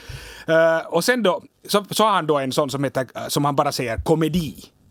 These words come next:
Och det är då att det är en lätt och rolig karaktär, och allt slutar väl till slut, allt slutar liksom bra. Och idén är det att ofta blir intrigen mer och mer komplicerad för att sen till slut så rättas den ut och,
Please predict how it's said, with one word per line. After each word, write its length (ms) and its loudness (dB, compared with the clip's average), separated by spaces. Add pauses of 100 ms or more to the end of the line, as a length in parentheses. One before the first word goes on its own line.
(120)
Och 220 -8
det 100 2
är 40 -2
då 120 2
att 160 -4
det 60 0
är 40 2
en 80 -2
lätt 400 -2
och 80 4
rolig 300 0
karaktär, 640 -2 (200)
och 460 -4
allt 140 2
slutar 420 0
väl 300 -2
till 140 -10
slut, 260 -6
allt 140 -6
slutar 300 -4
liksom 240 -2
bra. 360 -2 (380)
Och 360 -2
idén 380 2
är 80 2
det 60 2
att 180 -2
ofta 280 2
blir 140 2
intrigen 520 0
mer 300 2
och 60 -2
mer 160 0
komplicerad 960 0
för 140 -2
att 120 -4
sen 180 -2
till 100 -6
slut 320 2
så 100 -2
rättas 380 -6
den 360 2
ut 160 -6
och, 420 -4